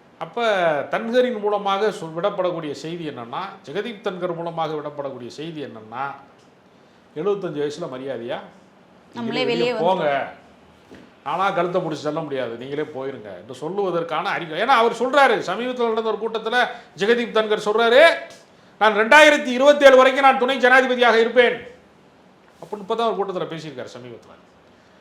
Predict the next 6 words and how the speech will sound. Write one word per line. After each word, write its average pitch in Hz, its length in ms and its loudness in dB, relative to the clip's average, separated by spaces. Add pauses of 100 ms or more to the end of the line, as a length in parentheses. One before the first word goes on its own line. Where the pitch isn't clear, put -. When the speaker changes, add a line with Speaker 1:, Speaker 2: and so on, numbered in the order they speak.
(240)
Speaker 1:
அதை 147 240 -8
மீறி 214 320 -6
அவர் 151 260 0
அனுப்பப்படுகிறார் 131 540 -6
என்றால், 117 320 -8
பாஜக 175 640 -2